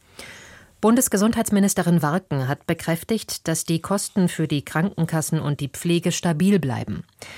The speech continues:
Die C-D-U-Politikerin sagte im Deutschlandfunk, sie werde heute im Kabinett ein Paket vorlegen,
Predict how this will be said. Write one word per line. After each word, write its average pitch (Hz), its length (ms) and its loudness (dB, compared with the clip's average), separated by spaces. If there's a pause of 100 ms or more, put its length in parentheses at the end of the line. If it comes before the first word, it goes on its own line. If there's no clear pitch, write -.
(340)
Die 123 160 -4
C-D-U-Politikerin 175 1080 0
sagte 143 320 -2
im 127 220 -2
Deutschlandfunk, 160 760 2 (360)
sie 190 160 0
werde 196 240 2
heute 185 220 0
im 151 180 0
Kabinett 160 440 0
ein 151 200 0
Paket 208 380 -4
vorlegen, 170 600 2